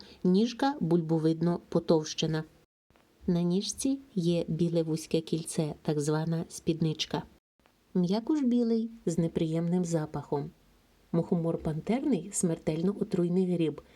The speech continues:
В ньому є такі отрути, як мікоатропін та мускарин.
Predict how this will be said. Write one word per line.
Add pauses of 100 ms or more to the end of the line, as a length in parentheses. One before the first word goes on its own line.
(260)
В
ньому
є
такі
отрути,
як (460)
мікоатропін (140)
та
мускарин.